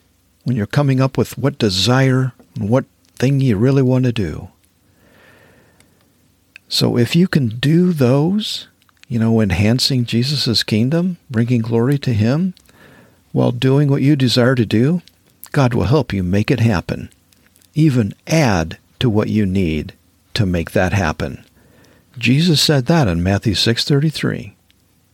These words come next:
So again, what are your desires? What's that burning desire in you that you, you really want to do? You kind of want to do it before it gets snuffed out, before that burning desire,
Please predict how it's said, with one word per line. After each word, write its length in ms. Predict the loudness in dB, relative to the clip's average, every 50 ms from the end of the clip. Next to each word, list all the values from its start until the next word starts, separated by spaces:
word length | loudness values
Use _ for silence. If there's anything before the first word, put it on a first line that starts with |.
| _ _ _ _ _ _ _ _ _ _ _ _ _ _ _ _ _ _ _ _ _ _ _ _ _ _ _ _ _ _ _ _ -4
So 80 | 0 0
again, 400 | 2 2 4 2 2 2 0 -4 -6 -4
what 220 | 0 2 2 4
are 100 | 4 4
your 260 | 4 4 4 4 2
desires? 640 | 2 2 2 2 2 2 2 2 0 -2 -4 -8 -10 _ _ -8
What's 220 | -4 -4 -2 0 -2
that 160 | -2 -2 0
burning 300 | 0 2 2 2 2 2
desire 400 | 2 2 2 2 2 2 0 0
in 120 | -2 -2
you 280 | -2 -2 -4 -4 -6 -10 -14 _ _
that 240 | -8 -8 -6 -6 -8
you, 180 | -8 -8 -8 -10
you 160 | -10 -8 -6
really 220 | -2 0 0 2
want 160 | 2 2 2 0
to 60 | 0
do? 360 | -2 -2 -2 -2 -4 -8 -14 _ _ -20 -20 -20 -20 -20 -20 -20 -20 -20 -20 _ _
You 180 | -4 -2 -2 -2
kind 240 | 0 0 0 2 2
of 60 | 2
want 140 | 2 2 2
to 60 | 0
do 280 | 0 0 0 0 2 0
it 140 | -2 -2
before 480 | -4 -4 -4 -2 0 0 2 2 2 0
it 260 | -2 -4 -4 -4 -4 -4
gets 240 | -4 -4 -2 -2
snuffed 720 | -2 -2 -2 -2 -4 -4 -2 -2 0 2 0 0 -2 -2 -2
out, 320 | -2 0 0 -2 -4 -6 -8
before 340 | -10 -6 -2 0 0 2 2
that 220 | 2 0 0 0
burning 420 | 0 0 2 2 2 2 2 0 0
desire, 800 | 0 0 0 0 0 0 2 2 4 2 2 2 0 0 -2